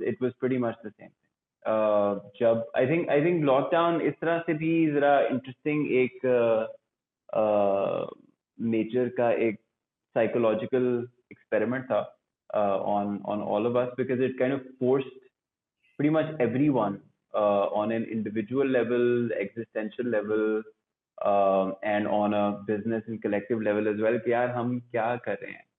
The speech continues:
you know, like, what are we <laughs> even? Um, और, uh,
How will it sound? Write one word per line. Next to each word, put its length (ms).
you 60
know, 220
like, 220
what 480
are 180
we 340
<laughs> 200
even? 320
Um, 640
और, 380
uh, 520